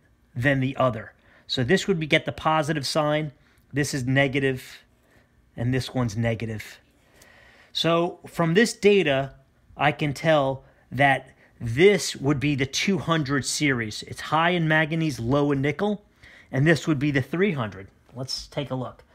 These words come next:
This is two hundred, and this is three hundred, because the three hundred is very high, much higher in nickel, and the two hundred is higher in manganese.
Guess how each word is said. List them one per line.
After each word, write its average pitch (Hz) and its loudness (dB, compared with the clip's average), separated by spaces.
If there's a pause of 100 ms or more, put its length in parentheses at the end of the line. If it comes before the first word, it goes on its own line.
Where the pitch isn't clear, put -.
(240)
This 127 -10
is 120 -8
two 185 -10
hundred, 190 -6 (1500)
and 127 -2
this 131 -4
is 131 -6
three 139 -4
hundred, 104 -10 (800)
because 120 -8
the 123 -6
three 190 -2
hundred 156 0
is 110 -2
very 151 0
high, 147 -2
much 156 -2
higher 143 -2
in 131 -2
nickel, 147 -4 (320)
and 123 -4
the 123 -2
two 170 -6
hundred 143 -4 (100)
is - -8
higher 127 -2
in 117 -6
manganese. 110 -8